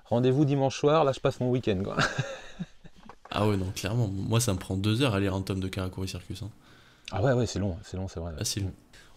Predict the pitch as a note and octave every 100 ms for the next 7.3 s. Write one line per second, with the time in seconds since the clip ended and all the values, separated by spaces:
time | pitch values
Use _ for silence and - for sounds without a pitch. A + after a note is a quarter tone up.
0 | - E3 D#3 D#3 - D3 D3 B2+ - -
1 | A2+ A2+ B2+ B2 - - - A2 A2 G#2
2 | G2+ G#2 G2+ G2+ G2 C3 C#3+ B2+ C3 F#2+
3 | - F#2 F#2 F#2+ G#2+ A#3+ - - - -
4 | F#2 F2 F2 F2+ F2 F2 E2 F2+ G2+ G2
5 | F#2 F#2 A#2 - - G2 - F#2+ F#2 F#2+
6 | G2 - A2 G2+ - - - - G2 F#2
7 | F2+ E2+